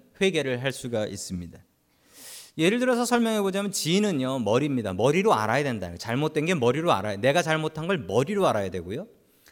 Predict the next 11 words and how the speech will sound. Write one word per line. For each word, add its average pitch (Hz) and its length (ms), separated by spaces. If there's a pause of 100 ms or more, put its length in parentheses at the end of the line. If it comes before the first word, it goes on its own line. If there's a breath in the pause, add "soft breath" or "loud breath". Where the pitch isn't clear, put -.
(360 soft breath)
그 185 120
다음에는 220 800
내가 165 220
잘못한 160 400
걸 180 80
가슴으로 151 500
느껴야 127 320
됩니다. 90 320
"내가 95 220
왜 107 180
이러지? 90 500